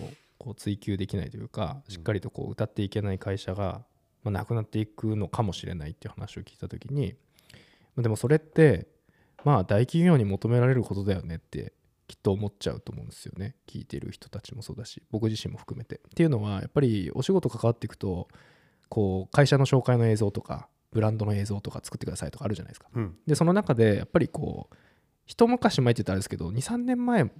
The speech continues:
Speaker 1: から、ちょっとこう、サステナビリティ取り組んでますみたいなのを、ちょっとでもいいから入れといて、だったのが、今はそれを一番前に置い、置きたいっていう、こう、やっぱりこう、時代の変化をすごい僕も感じていて、でもやっぱり今聞いてても思ったのは、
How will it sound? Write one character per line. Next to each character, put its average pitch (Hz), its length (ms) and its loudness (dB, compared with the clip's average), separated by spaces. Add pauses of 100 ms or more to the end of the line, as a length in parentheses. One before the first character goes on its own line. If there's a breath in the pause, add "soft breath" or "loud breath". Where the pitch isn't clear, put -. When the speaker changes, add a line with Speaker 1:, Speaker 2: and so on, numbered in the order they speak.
Speaker 1:
か - 80 -6
ら、 110 320 0 (800 soft breath)
ち - 80 4
ょ - 20 8
っ - 20 -2
と - 80 -8
こ 110 120 2
う、 101 40 6
サ 113 120 2
ス - 60 -4
テ 185 100 -2
ナ 185 100 4
ビ 185 100 4
リ 147 120 2
テ - 100 -10
ィ 90 80 -4
取 123 140 -2
り 131 40 -2
組 147 140 2
ん - 20 4
で 143 60 6
ま 143 160 4
す 113 140 -4
み 92 100 -4
た 65 120 -6
い 71 40 -6
な 78 80 -6
の 95 240 -4
を、 90 60 -6
ち - 180 -2
ょ - 60 0
っ - 20 -20
と - 80 2
で 120 120 4
も 101 100 -2
い 101 40 -4
い - 40 -4
か - 80 -4
ら - 80 -6
入 95 80 -4
れ 104 80 -6
と 113 100 0
い 95 60 -2
て、 - 180 -10 (240)
だ 127 80 6
っ - 80 -6
た 104 100 0
の - 140 -8
が、 113 300 -12 (200)
今 202 220 6
は 98 140 4
そ - 100 0
れ 139 140 8
を 160 240 6
一 - 180 -2
番 185 180 6
前 190 140 8
に 90 120 -2
置 107 180 -2
い、 - 120 -16
置 - 120 -4
き - 60 -6
た 110 100 -2
い - 40 -12
っ - 80 -20 (200)
て - 80 -10
い 113 80 -4
う、 117 280 0 (120)
こ 113 280 0
う、 - 300 -12
や 151 60 0
っ - 20 0
ぱ 175 80 2
り 151 60 6
こ 113 140 2
う、 95 60 0
時 110 120 0
代 135 160 6
の 139 80 4
変 135 200 4
化 - 120 -6
を 101 40 -8
す - 80 -8
ご 98 60 0
い 92 40 -8
僕 101 180 -4
も 95 100 -4
感 98 220 -4
じ 113 100 -10
て - 80 -6
い 120 60 -8
て、 - 260 -4 (260)
で 180 120 8
も 143 80 8
や 127 80 6
っ - 20 -8
ぱ - 80 2
り 170 80 6
今 170 160 8
聞 160 140 0
い 151 40 2
て 170 100 6
て 151 60 4
も 104 100 4
思 117 100 4
っ - 40 -8
た 98 120 -2
の 98 100 0
は、 101 180 2